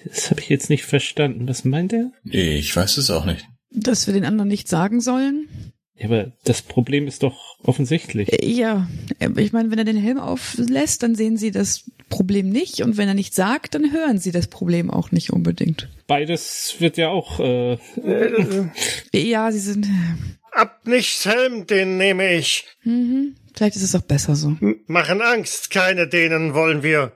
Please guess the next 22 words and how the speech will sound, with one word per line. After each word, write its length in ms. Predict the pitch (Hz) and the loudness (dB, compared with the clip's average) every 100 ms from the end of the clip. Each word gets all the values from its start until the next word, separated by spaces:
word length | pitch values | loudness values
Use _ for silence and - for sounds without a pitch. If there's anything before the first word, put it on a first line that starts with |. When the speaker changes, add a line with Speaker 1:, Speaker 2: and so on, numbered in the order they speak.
| - | -2
Speaker 3:
Ja, 100 | 226 | 0
und 80 | 214 | 2
vielleicht 220 | 214 202 | 0 0
sagen 220 | 196 185 | 0 0
sie 100 | 165 | 0
auch 80 | 160 | -2
einfach 200 | 151 151 | 0 0
nicht 140 | 147 143 | 2 0
so 80 | |
viel. 240 | 151 139 143 - - | 0 0 0 -4 -4
Speaker 1:
Sprechen 380 | - - 202 202 | -2 0 0 0
Sie 100 | 185 | -2
doch 120 | 175 | 0
einfach 300 | 180 180 - | 0 0 2
rückwärts. 720 | 220 - 120 98 - - - | 0 0 -2 0 0 -2 -4
Speaker 4:
Durch 380 | 143 113 131 123 | -6 0 2 2
dieses 560 | 147 120 127 - - - | 2 2 2 2 0 -2
kleine 380 | 147 135 160 135 | 0 2 2 0
Sichtfenster 720 | 151 - - 143 139 - 127 | 0 0 2 2 2 2 2
siehst 280 | 127 127 - | 2 -2 2
du 100 | 156 | 2
ein, 440 | 147 135 131 117 | 2 0 0 -2